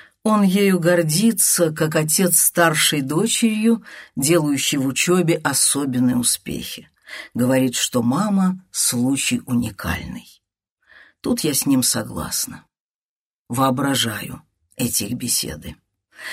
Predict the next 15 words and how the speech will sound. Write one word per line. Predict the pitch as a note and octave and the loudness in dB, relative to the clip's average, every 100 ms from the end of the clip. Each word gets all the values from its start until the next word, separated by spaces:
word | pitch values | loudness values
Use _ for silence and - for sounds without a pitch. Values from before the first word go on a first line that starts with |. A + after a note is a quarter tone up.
| - - | -12 0
Иногда | F#3+ G3 G3 | 2 4 4
он | G#3 | 4
заходится | F3+ F3 D#3 F3 D#3 - D3+ | 2 0 2 2 2 0 -2
от | D3+ | -4
восторга, | C3+ - - C#3 A#2 A#2 - A#2+ A#2+ - - | 0 0 0 0 0 0 0 -2 -2 -10 -6
хохоча | - C#3 C3 - - F3 F3 | -4 0 -2 0 0 2 2
и | C#3 | 0
качая | - A2+ B2+ B2 A#2 | -4 -4 0 0 0
головой. | C#3+ A2 G#2+ - D#2+ - _ _ _ _ - | -2 -6 -8 -12 -12 -14 _ _ _ _ -2
Кажется, | A#3+ G#3+ G3 - | 0 0 -2 -2
он | F3 D#3+ D#3 - | 0 0 -4 -6
тоже | C3 A#2+ A2+ G#2+ A2+ A2+ _ _ A#2+ | 0 0 0 -6 -8 -10 _ _ -4
записывает | B2 A#2+ - F3+ - F#3+ F3+ F3+ C#3+ | 0 -2 -2 -2 -2 -2 -2 -4 0
мамины | B2+ A#2+ B2+ B2+ C3 B2 | 2 2 2 0 0 -4
перлы. | - - F2 D#2+ - | -8 -8 -8 -10 -18